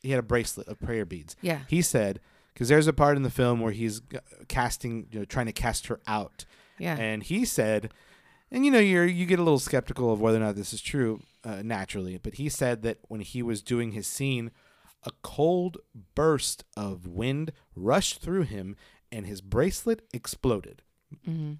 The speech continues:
Speaker 1: And there was pieces of it on the ground. Three or two or three of the beads, round beads, were completely split cleanly in half. He
Speaker 2: Mm-hmm.
Speaker 1: took the rest of the beads onto the porch and tried to break them with his foot,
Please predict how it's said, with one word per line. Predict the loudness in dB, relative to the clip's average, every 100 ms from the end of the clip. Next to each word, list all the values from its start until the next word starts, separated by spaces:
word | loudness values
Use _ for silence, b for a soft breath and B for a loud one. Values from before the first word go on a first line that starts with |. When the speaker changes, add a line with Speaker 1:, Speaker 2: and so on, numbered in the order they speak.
| _ -16 b b b b
Speaker 1:
And | -4 -2 0
there | 0
was | 0 0
pieces | -2 0 0 2
of | 2
it |
on | 2 0
the | -4
ground. | -6 -6 -8 -12 -18 _ -20 -20 _
Three | -2 0 0 0
or | -2
two | 0 2 4
or | 2
three | 0 0
of | 0
the | -2
beads, | -4 -4 -4 -8 -12 -14 _ _ _ _ -2
round | 4 4 4
beads, | 0 -2 -2 -6 -14
were | -8 -6
completely | -4 0 2 2 -2 -6 -8
split | -10 0 2 0 _
cleanly | -2 0 0 -2 -4 -8
in | -10
half. | -8 -10 -10 -20 -14
He | -6 -2
Speaker 2:
Mm-hmm. | 0
Speaker 1:
took | 0 2
the | 4
rest | 4 2 -2
of | -6
the |
beads | -4 -2 -2 -6 -16 _ _ _
onto | 2 2 0
the | -2
porch | 2 2 2 -4 -14 _ _ _
and | -4 -4 -2
tried | 0 0 0
to |
break | 0 2 2 2
them | -4 -4
with | -4 -4
his | -6 -6
foot, | -4 -2 -2